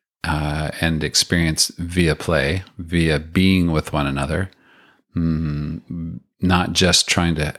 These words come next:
work something out, a, a conflict or an argument, but,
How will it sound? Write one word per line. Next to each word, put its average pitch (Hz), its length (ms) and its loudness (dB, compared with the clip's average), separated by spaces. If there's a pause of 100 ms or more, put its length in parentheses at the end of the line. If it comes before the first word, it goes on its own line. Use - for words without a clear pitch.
(100)
work 90 280 0
something 85 360 2
out, 82 480 0
a, 76 260 -2
a 87 40 -6
conflict 87 500 0
or 85 60 2
an 80 80 -4
argument, 78 640 -2
but, 82 180 -4